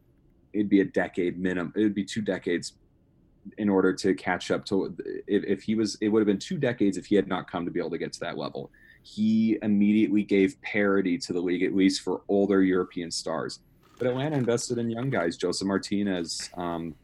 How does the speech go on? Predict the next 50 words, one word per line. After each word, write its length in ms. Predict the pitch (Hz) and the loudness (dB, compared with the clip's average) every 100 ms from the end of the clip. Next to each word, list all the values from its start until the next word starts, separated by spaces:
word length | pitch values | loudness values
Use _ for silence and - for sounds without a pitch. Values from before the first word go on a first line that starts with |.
| _ _ _ _ _ _ - | _ _ _ _ _ _ -10
uh, 320 | 92 87 85 78 | -8 -4 -4 -4
I 60 | |
remember 420 | 92 90 87 90 90 | -4 -2 0 0 0
Miguel 340 | 95 90 87 90 | -2 0 0 0
Almiron, 560 | 87 90 90 101 92 | -4 -4 -2 -2 -2
who 220 | 87 87 87 | -2 -4 -4
got 220 | 90 - | -8 -6
picked 200 | - 85 | -6 -6
up 100 | - | -6
by 80 | 87 | -4
Newcastle 560 | 90 92 87 82 - | -4 -4 -4 -6 -8
and 40 | 87 | -10
was 100 | 82 | -8
playing 180 | 85 85 | -8 -6
in 80 | |
the 60 | 87 | -6
Premier 400 | - 85 92 87 | -6 -6 -2 -2
League 240 | 82 71 | -4 -6
regularly. 560 | 78 73 69 65 57 - _ _ _ _ _ | -8 -8 -8 -10 -10 -12 _ _ _ _ _
Let's 120 | - 104 | -10 0
get 140 | 127 | 2
young 180 | 117 117 | 4 0
South 280 | 120 117 117 | 0 0 2
American 360 | 104 107 117 | 2 2 0
dudes, 240 | 113 113 - | 0 0 -2
pay 220 | 113 104 | -2 0
them 100 | 110 | 0
still 320 | 104 113 107 | -2 0 2
well, 240 | 107 104 101 | 2 2 0
incentivize 520 | 95 98 101 107 104 | -2 -2 0 2 2
them. 100 | 107 | 0
They 80 | 98 | 0
can 140 | 95 | 0
go 160 | 95 101 | 2 2
live 140 | 101 | 2
in 40 | |
the 60 | 98 | 2
United 260 | 98 95 95 | 2 0 -2
States, 600 | - 101 107 107 - - _ _ _ | -2 0 2 0 -8 -12 _ _ _
you 100 | 98 | -2
know, 320 | 95 92 92 95 _ _ _ _ | 0 0 -2 -8 _ _ _ _
you 140 | 101 | -4
know, 260 | 90 87 90 - | -2 -4 -8 -12
live 240 | - 98 98 | -2 0 2
the 80 | 101 | 2
American 440 | 98 101 98 101 | 2 0 0 -2
dream, 300 | 95 98 98 | -2 -2 -2
play 160 | 95 95 | -2 -2
soccer. 440 | - 98 104 85 | -2 -2 -2 -2
Boom. 300 | - 107 82 | -2 -2 -4